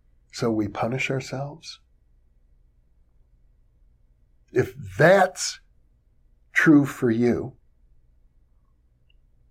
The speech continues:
then that should be your number one goal, is to process that.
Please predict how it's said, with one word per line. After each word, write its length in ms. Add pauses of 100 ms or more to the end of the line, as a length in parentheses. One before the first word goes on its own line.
(1900)
then 160
that 280
should 240
be 120
your 180
number 360
one 240
goal, 580 (100)
is 240
to 100
process 920 (440)
that. 600